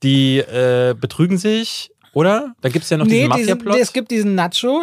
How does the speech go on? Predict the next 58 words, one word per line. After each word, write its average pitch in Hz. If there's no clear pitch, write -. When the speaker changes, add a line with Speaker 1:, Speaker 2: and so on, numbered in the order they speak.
Speaker 2:
den 220
sie 208
im 196
zweiten 165
Teil, 269
Laura, 226
schon 240
Speaker 1:
Ich 233
hab -
die 185
im 156
Speaker 2:
toll 214
Speaker 1:
Trailer 190
Speaker 2:
fand. 147
Speaker 1:
gar, 107
sind 190
das -
dieselben 180
wie 151
im 147
zweiten 131
Film? 185
Speaker 2:
Ja, 208
ja. 202
Speaker 1:
Weil 120
ich 120
Speaker 2:
Ja, 135
Speaker 1:
erkenne 165
Speaker 2:
ja. -
Speaker 1:
im 135
Trailer 143
niemanden 139
wieder. 175
Speaker 2:
Es -
sind 247
die 254
gleichen 220
und, 208
äh, 214
sie 233
macht 208
sich 202
jetzt 220
ein 202
bisschen 208
von 190
Massimo 202
los, 196
weil 185
sie 190
ein 185
bisschen 190
Modedesign 208
macht. 220
Das -
führt 214
sie 214
dann 190